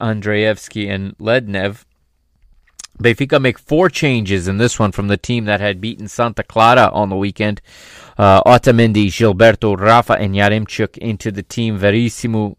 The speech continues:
suspended, as we said. Gonçalves, Darwin Nunez, and Rodrigo Pinho dropped in this one. Um, and it starts off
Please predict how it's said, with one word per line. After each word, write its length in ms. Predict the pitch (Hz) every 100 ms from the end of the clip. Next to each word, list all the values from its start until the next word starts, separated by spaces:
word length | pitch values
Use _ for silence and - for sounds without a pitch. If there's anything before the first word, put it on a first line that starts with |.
| -
suspended, 640 | - 101 - 113 110 104
as 200 | 110 98
we 80 | 104
said. 280 | - 113 - - - - -
Gonçalves, 720 | 143 139 131 117 110 - 117
Darwin 400 | 123 135 127 117
Nunez, 380 | 113 110 104 104
and 100 | 101
Rodrigo 640 | 101 101 107 101 101 73 _
Pinho 400 | 147 160 147 107 - _ _ _ _
dropped 500 | - 110 90 - - - _ _ _
in 160 | 110 98
this 240 | 98 -
one. 260 | 101 98 -
Um, 600 | 98 95 92 90 92 - _ _ _ _ _ - - _ _ _ _ _ _ _ _ _ _ _
and 340 | - 190 196 180
it 140 | 190
starts 460 | - 202 190 190 185
off 340 | 175 170 -